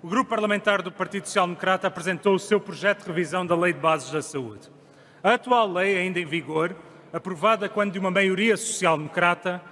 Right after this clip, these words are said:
manteve-se praticamente imutável durante quase trinta anos de existência, uma longevidade impressionante.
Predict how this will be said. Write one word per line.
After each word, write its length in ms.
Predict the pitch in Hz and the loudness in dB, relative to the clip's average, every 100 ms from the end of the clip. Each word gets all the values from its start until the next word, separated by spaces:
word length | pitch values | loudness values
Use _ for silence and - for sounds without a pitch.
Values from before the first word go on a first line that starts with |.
| - - | -20 -4
manteve-se 460 | 180 185 240 214 - | 0 2 2 0 0
praticamente 720 | 233 233 233 220 208 214 233 | 2 2 2 -4 -4 -4 -4
imutável 680 | 240 220 - 196 180 185 170 - - | -2 -2 2 2 2 -2 -4 -8 -2
durante 300 | 180 202 208 | 4 4 2
quase 320 | - 202 190 | 2 2 0
trinta 360 | - 247 240 220 | -2 -2 2 4
anos 380 | 208 208 190 151 | 4 2 -2 -4
de 100 | 196 | -4
existência, 760 | 180 - 196 165 - 120 107 - - 175 | -2 -4 -2 -2 -4 -8 -10 -12 -8 0
uma 100 | 196 | 2
longevidade 720 | 226 240 214 190 196 190 202 | 2 0 -2 -4 -2 0 -2
impressionante. 720 | - - 165 135 101 - | -6 -4 -2 -2 -6 -16